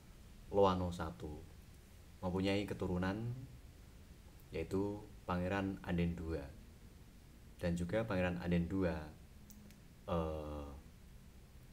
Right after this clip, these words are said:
adalah penguasa Loano yang kedua. Untuk makam Adipati Anden satu ini berada di Desa Turusan, Dusun Turusan,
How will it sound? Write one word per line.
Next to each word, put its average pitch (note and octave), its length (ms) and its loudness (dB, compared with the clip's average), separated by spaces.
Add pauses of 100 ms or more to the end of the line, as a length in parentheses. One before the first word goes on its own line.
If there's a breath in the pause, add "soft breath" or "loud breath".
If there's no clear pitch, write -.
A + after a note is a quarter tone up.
(340)
adalah G2 400 2
penguasa F#2 640 0 (240)
Loano F#2 480 4
yang E2 240 0
kedua. C#2+ 400 -6 (1800 loud breath)
Untuk G2 640 8
makam A2+ 800 2
Adipati G#2 320 4
Anden F2 220 6
satu F2 180 2
ini G#2 560 2
berada F2 480 4
di D2 480 -2 (640 loud breath)
Desa F2 400 2
Turusan, F#2+ 460 2 (1080)
Dusun G#2 240 2
Turusan, F2+ 420 2